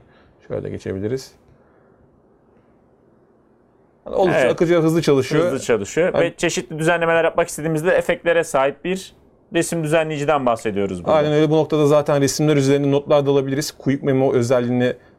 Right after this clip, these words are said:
Speaker 1: aktif ederek burada da yine, e, resimlerle oynamak mümkün açıkçası.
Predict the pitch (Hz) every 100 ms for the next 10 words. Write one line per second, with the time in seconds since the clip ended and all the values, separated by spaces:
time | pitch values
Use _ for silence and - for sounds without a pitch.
0 | - 120 - 139 131 123 147 - _ _
1 | _ 131 123 120 113 113 135 147 - -
2 | 117 107 107 107 107 - _ _ _ _
3 | _ _ _ _ - 139 131 120 117 117
4 | 113 127 123 110 113 - - 107 - 175